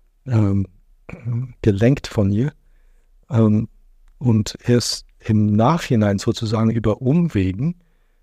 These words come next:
merkte ich, dass ich sehr viel von meinem Vater, äh, lebe und gelebt habe. Ja, ich, ich wurde selbstständig,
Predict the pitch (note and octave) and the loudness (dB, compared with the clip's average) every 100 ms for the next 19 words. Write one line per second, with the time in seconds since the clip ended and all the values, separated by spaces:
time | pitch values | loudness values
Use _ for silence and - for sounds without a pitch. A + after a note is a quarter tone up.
0 | _ - A2+ G#2+ B2 - C3 - A#2+ - | _ -2 2 2 0 0 -2 0 -2 -2
1 | A#2 - A2 - A2+ A2+ G#2+ G#2 G2+ - | -4 -2 -2 0 0 0 0 0 -2 -2
2 | C3+ G#2 F2 - _ _ _ _ _ _ | -2 -2 -4 -8 _ _ _ _ _ _
3 | _ _ _ _ - B2 G#2+ G#2 A2 A2+ | _ _ _ _ -4 2 2 2 -2 -10
4 | - _ _ A2+ A2+ C#3 C3 G2 F2+ _ | -14 _ _ 0 4 4 4 0 -2 _
5 | A#2+ G#2 G#2+ F#2+ D3 - G2+ F#2 G2 G2 | -4 -2 2 2 0 0 -2 0 -2 -2
6 | G#2 G#2 A#2 - - A2+ A2+ - G2+ G2 | -2 -2 -2 -4 -8 -6 -6 -4 -2 0
7 | F#2+ - - A2+ - C3 B2 B2+ | -2 -4 0 0 0 -2 0 -2